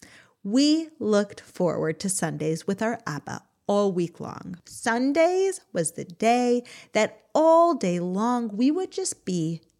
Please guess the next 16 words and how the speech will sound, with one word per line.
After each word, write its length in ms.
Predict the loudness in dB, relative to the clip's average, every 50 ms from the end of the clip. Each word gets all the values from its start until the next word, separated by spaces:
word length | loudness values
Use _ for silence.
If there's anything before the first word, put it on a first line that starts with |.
| _
together. 640 | -4 -4 -4 -2 -2 -6 -8 -8 -16 -18 -20 -20 -20 -20 _ _ _ _ -20 -20 -18 -18 -18 -12
He'd 200 | -4 -2 -2 0
take 200 | 0 0 -2 -2 -2
us 140 | -6 -6 -6
to 120 | -8 -8
the 80 | -8 -4
movies 640 | -2 0 2 2 2 2 0 0 0 0 0 0
or 120 | 0 -2 -2
to 180 | -2 -2 -2
an 100 | -2 -2
amusement 640 | -4 -6 -6 -4 -2 0 0 0 0 0 -2 -4 -4
park 420 | -4 -2 0 0 0 0 0 -2 -4
or 80 | -2
even 360 | -2 -2 -4 -6 -8 -10 -10 -8
just 260 | -6 -6 -8 -6 -8
on 120 | -8 -8